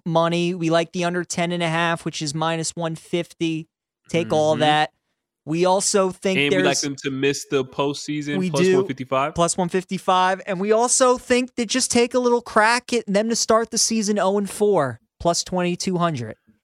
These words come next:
Speaker 1: They do start the season at the Texans and at Jacksonville. And then week three's home against the Chiefs. Week four's home against the Titans. Probably not gonna happen, but sometimes, Q, you bet numbers. And that's a number that
Speaker 2: Sometimes you
Speaker 1: we,
Speaker 2: bet numbers.
Speaker 1: we like to bet.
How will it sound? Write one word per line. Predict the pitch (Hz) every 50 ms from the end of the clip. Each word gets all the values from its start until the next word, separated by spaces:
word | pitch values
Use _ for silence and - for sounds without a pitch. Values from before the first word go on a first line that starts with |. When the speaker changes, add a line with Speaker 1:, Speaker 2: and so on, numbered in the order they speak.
| _ -
Speaker 1:
They | 147 151 151 143
do | 127 151 196 208 220
start | - - 233 220 220 220
the | 220
season | 196 - 220 220 220 196 208 214 196
at | 180 196 -
the | - 196
Texans | - - 202 202 - - 214 208 196 180
and | 190 185
at | 180 185 185 -
Jacksonville. | - 165 147 139 139 - - 147 135 139 139 139 139 151 165 _ _ _ _ _ _ _
And | - 147 151 160 160
then | 160 165 170 170 170 170 170 165 -
week | 156 160 175 165 -
three's | - 175 170 175 180 175 -
home | 185 175 170
against | 175 175 175 170 -
the | -
Chiefs. | - - - 170 175 180 - - -
Week | 165 170 160 -
four's | - - 156 160 170 175 -
home | 180 165 165 170
against | 165 170 170 - -
the | 180
Titans. | - 180 165 165 175 175 175
Probably | - - - 196 185 185 208 214 214
not | 202 202 208 202 208 233 -
gonna | - 233 220 196
happen, | 180 190 190 214 240 - - 285 294 302 320 - - - _ _ _ -
but | 202 190
sometimes, | - - 240 247 247 - 277 247 247 247 247 -
Q, | - - 247 240
you | 233 208 196 190
bet | 151 185 190 196 202
numbers. | 196 180 165 156 139 131 113 127 127 117 - - - - _ _ _ _ _ _ _ -
And | 139 135 151
that's | 160 165 170 - -
a | 190
number | 185 185 180 185 185 190 190 190
that | 170 165
Speaker 2:
Sometimes | 156 143 135 143 123 113
you | 107 -
Speaker 1:
we, | 143 110
Speaker 2:
bet | 107 104
numbers. | 104 104 98 92 160
Speaker 1:
we | 175
like | 185 196 190 185 -
to | 185
bet. | 170 -